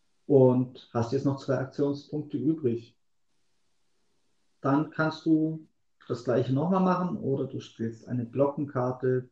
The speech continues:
die gibt dir für den Zug des Gegners, das sind alles, alles Fantasiewerte, aber beispielsweise acht Panzerung, dass du gegen den bevorstehenden Angriff geschützt bist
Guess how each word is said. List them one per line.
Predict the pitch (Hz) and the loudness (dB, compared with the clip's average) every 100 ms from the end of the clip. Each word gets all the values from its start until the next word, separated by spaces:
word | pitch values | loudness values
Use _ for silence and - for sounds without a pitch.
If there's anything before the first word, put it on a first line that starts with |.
| _ | _
die | 117 117 120 120 120 | -2 0 0 -2 -6
gibt | - - _ | -12 -14 _
dir | 110 110 110 113 - | -4 -4 -2 -4 -6
für | 117 | -10
den | - 117 | -10 -14
Zug | - _ | -16 _
des | - - | -20 -8
Gegners, | 110 117 131 135 135 - _ _ _ _ _ _ _ _ | -4 0 2 2 -4 -14 _ _ _ _ _ _ _ _
das | 185 180 | 0 0
sind | - | 2
alles, | 123 127 - - _ | 2 2 -2 -12 _
alles | 147 175 - | 6 6 6
Fantasiewerte, | 180 147 135 208 160 156 185 | 4 6 6 8 12 10 10
aber | 175 165 | 4 4
beispielsweise | 185 180 180 175 151 143 151 147 | 2 4 2 2 2 2 2 0
acht | - 156 - - | 0 -4 -4 -6
Panzerung, | 151 151 - 117 110 107 - - - - - _ _ - | -4 -2 -2 0 0 -2 -8 -20 -20 -20 -20 _ _ -2
dass | 131 127 - | -2 -2 -4
du | 127 123 127 131 127 - | -2 2 2 0 -2 -6
gegen | 139 131 | 0 2
den | 131 127 | 4 2
bevorstehenden | 127 135 123 143 120 135 | -2 -4 -2 -2 -2 -2
Angriff | 123 131 - 110 110 - | -2 -4 -4 -6 -6 -12
geschützt | - 110 - _ | -10 -10 -14 _
bist | 107 104 - _ | -10 -10 -14 _